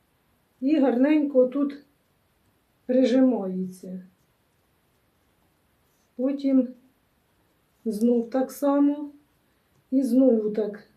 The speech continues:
Значить, заліплюється. Ще раз. І отут в-, також заліплюється, і це піде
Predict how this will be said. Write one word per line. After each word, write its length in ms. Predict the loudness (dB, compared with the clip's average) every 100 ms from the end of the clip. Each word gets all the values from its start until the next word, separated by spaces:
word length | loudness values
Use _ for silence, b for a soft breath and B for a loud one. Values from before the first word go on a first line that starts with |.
| _ _ _ _ _ _ _ _ _ _ _ _ _ _ _ _ _ _ _ _ _ _ _ _ _ _ _ _ -10
Значить, 300 | -4 -2 4
заліплюється. 1080 | 6 6 2 -2 -4 -6 -6 -8 -12 -12 -14 _ _ _ _ _ _ _ _ _ _ _ _ _ _ _ _ _ _ _ _ _ _ _ _ _ _ _ _ _ _ _ _ _ _ _ _ _ _ _ _
Ще 440 | -14 0 2 2
раз. 500 | -2 -4 -8 -16 -20 _ _ _ _ _
І 100 | -2
отут 300 | 0 0 -6
в-, 200 | -4 -6 -6 _ _ _ _ _ _
також 380 | 0 0 0 -2
заліплюється, 640 | 0 2 0 0 -2 0
і 60 | 0
це 140 | -2
піде 540 | 0 2 4 4 0